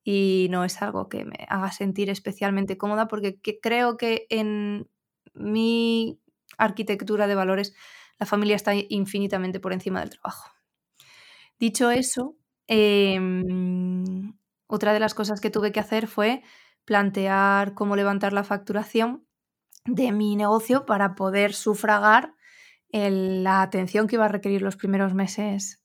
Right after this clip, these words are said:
mi hija, que además optando en mi caso por una lactancia materna exclusiva, ¿no? Los primeros seis meses, que se ha prolongado,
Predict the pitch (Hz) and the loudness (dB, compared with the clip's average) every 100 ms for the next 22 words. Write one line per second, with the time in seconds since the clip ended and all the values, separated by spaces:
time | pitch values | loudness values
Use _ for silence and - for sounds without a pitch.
0 | _ 196 190 185 185 214 277 - 185 196 | _ -6 -4 -2 -2 -2 -2 -4 -4 -4
1 | 185 185 185 - - _ _ - 185 185 | -4 -4 -8 -20 -20 _ _ -6 -2 2
2 | 196 202 190 196 202 202 202 202 214 220 | 2 2 -2 0 0 0 0 2 2 2
3 | 208 196 196 196 202 202 202 190 202 202 | -2 -2 2 2 4 2 0 0 -2 -2
4 | 208 214 202 196 196 190 196 196 196 202 | -2 0 2 4 2 0 -2 -2 0 0
5 | 202 214 208 - 196 180 220 220 208 233 | 0 -2 -6 -6 -6 0 2 4 2 -2
6 | 214 - 202 202 202 202 208 220 220 - | -4 -6 -4 -4 -4 -2 -2 0 -2 -4
7 | 202 214 196 214 208 214 208 202 214 220 | -8 -8 0 0 4 4 4 6 8 8
8 | 208 | 4